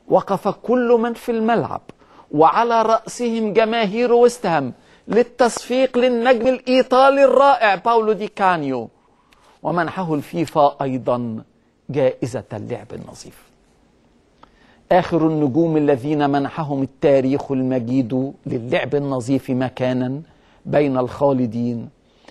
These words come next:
هو لاعب كرة القدم الإيراني أمين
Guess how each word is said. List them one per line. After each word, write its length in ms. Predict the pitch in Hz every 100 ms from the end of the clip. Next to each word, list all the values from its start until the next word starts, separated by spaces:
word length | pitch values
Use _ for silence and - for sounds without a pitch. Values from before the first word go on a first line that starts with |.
| _
هو 120 | 139 151
لاعب 500 | 147 170 160 151 151
كرة 300 | 156 147 131
القدم 460 | 139 127 147 135 135
الإيراني 1000 | 131 - 170 180 190 180 180 160 139 - - _ _ _ _ _ _ 147
أمين 520 | 143 156 185 196